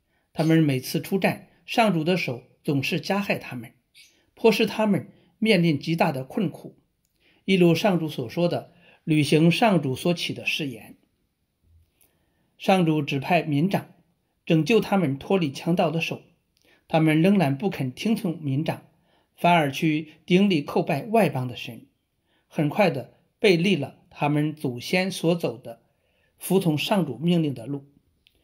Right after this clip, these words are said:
没有效法他们。每当上主给他们指派民长时，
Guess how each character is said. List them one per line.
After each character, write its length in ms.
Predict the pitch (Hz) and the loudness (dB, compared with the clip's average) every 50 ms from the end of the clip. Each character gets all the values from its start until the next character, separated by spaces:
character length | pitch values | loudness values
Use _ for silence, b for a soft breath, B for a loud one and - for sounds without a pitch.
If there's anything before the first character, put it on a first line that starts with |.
| _ _ - | _ _ -2
没 140 | - 185 214 | 0 2 4
有 140 | 190 135 127 | 4 2 0
效 220 | - - 208 156 | -2 -2 -4 -4
法 140 | - - 117 | -4 -6 -14
他 200 | - - - 156 | -14 -10 -8 -6
们。 180 | 147 131 - - _ _ _ _ _ _ _ b b b b b b b b | -6 -6 -8 -10 _ _ _ _ _ _ _ b b b b b b b b
每 160 | - 143 147 | -2 -2 2
当 200 | 143 175 185 185 | 2 4 2 2
上 240 | 175 - 226 208 180 | 4 4 2 2 2
主 140 | 143 127 127 | 0 -2 -2
给 140 | - 185 185 | -2 -2 -2
他 160 | 139 151 139 | -2 -2 -2
们 200 | 139 143 143 139 | 0 0 -2 -2
指 140 | 143 135 131 | -4 -6 -4
派 160 | - 175 165 | -2 0 0
民 180 | 151 156 175 | 0 0 0
长 220 | 180 175 123 120 - | 0 0 -2 -4 -6
时， 360 | - - 127 120 131 - | -8 -10 -8 -10 -12 -12